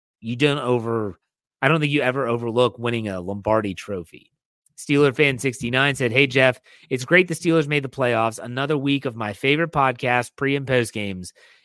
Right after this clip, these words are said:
and now more dad jokes." Here we go. "There was a sale at the lo-, local Lego store that had customers in line for blocks." Womp, womp, womp.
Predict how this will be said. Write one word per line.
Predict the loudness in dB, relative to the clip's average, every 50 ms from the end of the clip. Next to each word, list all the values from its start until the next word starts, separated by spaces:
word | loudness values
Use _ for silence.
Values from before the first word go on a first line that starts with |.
| _
and | -8 -6 -4 0
now | 2 2 2 4 2 0
more | 0 -2 -2 -2 0 2
dad | 4 4 4 4 0
jokes." | -4 -10 -10 -12 -16 -18 -12
Here | -10 -8 -6
we | -6 -4 -6
go. | -8 -10 -12 _ _ _ _ _ _ _ _ 2
"There | 2 4
was | 4 4 2
a | 0
sale | -2 0 2 4 4 4 4 2
at | 0
the | -2 -4
lo-, | -6 -4 -2 -2 -2 0
local | 2 4 4 4 4 2 0 -4 -2
Lego | 0 0 2 2 2 2 2 0
store | 0 -4 -10 -12 -12 -12 -14 -16 -20 _ _ _ _ _ _ _ -6
that | -2 0 2
had | 2 0 0 -4
customers | -4 -2 -2 -2 -2 -2 -6 -6 -4 -2 -2 -2 -4
in | -6 -8 -8 -6 -6 -6 -6
line | -6 -6 -4 -4 -4 -6 -6 -10
for | -10 -8 -8 -8
blocks." | -6 -4 -4 -2 -2 -2 -4 -8 -12 -14 -16 -16 -16 _ _ _ _ _ _ _ _ _ _ _ _ _ -16
Womp, | -10 -8 -4 -2 -2 -2 -2 -4 -8
womp, | -16 -12 -10 -8 -6 -6 -6 -6 -8 -12
womp. | -20 -16 -16 -14 -14 -16 -18 -20